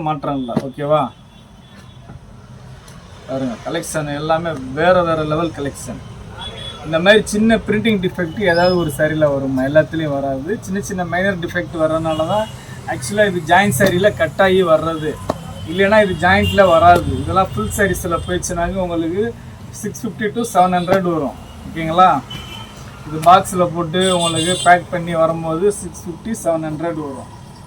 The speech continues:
உங்களுக்கு ஜாயிண்ட்ல வர்றதுனால தான் இவ்வளோ கம்மியா கிடைக்குது. ஓகேங்களா? ஒரு சில சாரி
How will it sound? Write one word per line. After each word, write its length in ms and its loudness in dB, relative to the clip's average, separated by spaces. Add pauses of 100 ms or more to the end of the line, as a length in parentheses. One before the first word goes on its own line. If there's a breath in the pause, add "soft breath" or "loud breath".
(240)
உங்களுக்கு 400 -4
ஜாயிண்ட்ல 500 6
வர்றதுனால 400 4
தான் 120 2
இவ்வளோ 200 2 (120)
கம்மியா 360 0
கிடைக்குது. 480 -6
ஓகேங்களா? 400 0 (720 loud breath)
ஒரு 120 2 (100)
சில 100 4 (140)
சாரி 260 8